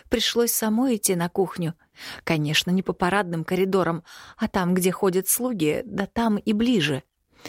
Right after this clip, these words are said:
На обратном пути я проходила мимо приоткрытой двери и услышала, как там разговаривают какие-то служанки.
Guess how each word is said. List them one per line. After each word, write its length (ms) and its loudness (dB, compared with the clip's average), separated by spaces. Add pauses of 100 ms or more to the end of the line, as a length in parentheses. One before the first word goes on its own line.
(500)
На 160 2
обратном 500 0
пути 280 0
я 140 2
проходила 520 0
мимо 240 2
приоткрытой 580 0
двери 320 2
и 160 -2
услышала, 640 0
как 180 -4
там 160 0
разговаривают 680 0
какие-то 420 -2
служанки. 720 0